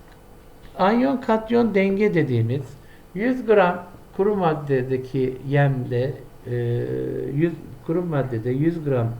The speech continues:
yemde, e, sıfır ila eksi on beş ya da sıfır,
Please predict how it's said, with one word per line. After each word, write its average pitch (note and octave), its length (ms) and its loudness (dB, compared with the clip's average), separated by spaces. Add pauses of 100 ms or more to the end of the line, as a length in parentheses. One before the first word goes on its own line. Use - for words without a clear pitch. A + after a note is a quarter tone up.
(160)
yemde, B2 500 0 (600)
e, C3 300 0
sıfır G3+ 680 0
ila C#3+ 460 2
eksi D#3+ 300 -4
on F3 180 2
beş A#2 200 -4
ya D#3 100 0
da D#3+ 80 -4
sıfır, G3+ 480 -4